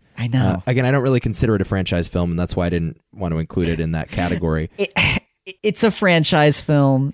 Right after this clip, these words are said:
Speaker 1: It
Speaker 2: I mean,
Speaker 1: just
Speaker 2: it is by technical definition, but I
Speaker 1: Yes,
Speaker 2: just
Speaker 1: yeah.
Speaker 2: think this is so above
Speaker 1: It's
Speaker 2: and beyond what we got in those previous movies.
Speaker 1: Oh, God. Yeah, yeah, yeah. You're
Speaker 2: Uh,
Speaker 1: absolutely
Speaker 2: it,
Speaker 1: right.
Speaker 2: it doesn't feel like one in a continuing series. So thoughtful, so
Speaker 1: Mm-hmm.
Speaker 2: much to say about society and social
Speaker 1: Oh, yeah.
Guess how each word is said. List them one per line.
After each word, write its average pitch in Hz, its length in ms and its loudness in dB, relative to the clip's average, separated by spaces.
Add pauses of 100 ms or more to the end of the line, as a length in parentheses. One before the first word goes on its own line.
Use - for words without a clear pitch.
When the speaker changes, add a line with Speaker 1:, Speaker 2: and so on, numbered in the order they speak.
Speaker 1:
It 139 100 -2
Speaker 2:
I 139 60 2
mean, 254 100 4
Speaker 1:
just 269 40 2
Speaker 2:
it 285 60 2
is 240 160 2
by 180 140 4
technical 156 460 2
definition, 113 520 2
but - 60 4
I 101 60 4
Speaker 1:
Yes, 101 100 2
Speaker 2:
just 110 140 0
Speaker 1:
yeah. 107 100 -2
Speaker 2:
think 92 200 -6
this 107 200 0
is 95 140 0
so 107 680 2 (300)
above 117 280 0
Speaker 1:
It's 110 60 0
Speaker 2:
and 110 120 0
beyond 101 340 0
what 85 100 -2
we 101 80 -4
got 87 240 -4
in 92 60 -12
those 82 160 -2
previous 80 400 -4
movies. 71 460 -6 (100)
Speaker 1:
Oh, 156 140 0
God. 107 260 -2
Yeah, 98 120 -2
yeah, 90 120 -2
yeah. 76 140 -8 (180)
You're 110 160 -4
Speaker 2:
Uh, 85 40 0
Speaker 1:
absolutely 71 360 -6
Speaker 2:
it, 107 60 -8
Speaker 1:
right. 127 140 -2
Speaker 2:
it 147 60 2
doesn't 131 380 0
feel 101 240 -2
like 82 280 -4 (180)
one 95 340 -4
in 90 80 -2
a 87 60 -4
continuing 82 480 -4
series. 80 420 -2 (880)
So 208 260 2
thoughtful, 180 600 0 (580)
so - 200 0
Speaker 1:
Mm-hmm. 131 80 4
Speaker 2:
much 131 180 0
to 165 100 2
say 156 280 2
about 143 240 0
society 139 540 2
and 127 100 2
social 123 340 2
Speaker 1:
Oh, - 20 6
yeah. 120 80 4